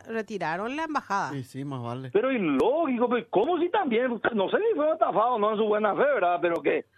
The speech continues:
Speaker 3: la pucha,
Speaker 1: <laughs>
Speaker 3: uno pues le acompaña a este tipo de gente hasta la puerta del cementerio, uno se entierra con ellos.
Speaker 2: Claro.
Speaker 3: Sobre todo esos medios que tienen poderosos intereses económicos detrás, ¿verdad?
Speaker 2: Senador, por último de mi parte, acá la gente está lamentando que te vas, que vas a apartarte de alguna manera,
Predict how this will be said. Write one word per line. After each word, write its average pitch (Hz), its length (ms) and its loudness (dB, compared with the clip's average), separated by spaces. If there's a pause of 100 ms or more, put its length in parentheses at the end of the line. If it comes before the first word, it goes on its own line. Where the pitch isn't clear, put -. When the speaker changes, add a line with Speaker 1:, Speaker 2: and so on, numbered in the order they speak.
(140)
Speaker 3:
la 262 100 2
pucha, - 420 -2 (140)
Speaker 1:
<laughs> - 220 -20
Speaker 3:
uno 190 320 2
pues 294 120 4
le 285 100 2
acompaña 254 480 0
a - 20 0
este 240 180 0
tipo 233 320 0
de 202 80 0
gente 226 160 -2
hasta 254 160 2
la 233 160 0
puerta 427 240 2
del 240 80 -2
cementerio, 226 480 0
uno 208 180 0
se 208 80 0
entierra 202 360 0
con 262 200 2
ellos. 156 380 0
Speaker 2:
Claro. 117 320 -12 (340)
Speaker 3:
Sobre 185 220 2
todo 214 240 2
esos 254 160 0
medios 226 340 2
que 214 80 0
tienen 196 380 0 (260)
poderosos 170 380 0
intereses 175 400 2
económicos 170 560 0
detrás, 233 260 0
¿verdad? 127 200 4 (460)
Speaker 2:
Senador, 175 460 0
por 196 140 -2
último 202 300 -6
de 214 40 -4
mi 208 80 -4
parte, 175 240 -6
acá 180 160 -8
la 226 140 -6
gente 180 180 -8
está 170 160 -8
lamentando 156 680 -6
que 156 120 -8
te 151 100 -6
vas, 135 340 -6
que 139 120 -10
vas 131 140 -6
a 147 40 -6
apartarte 139 600 -8
de 151 60 -4
alguna 135 280 -8
manera, 156 640 -4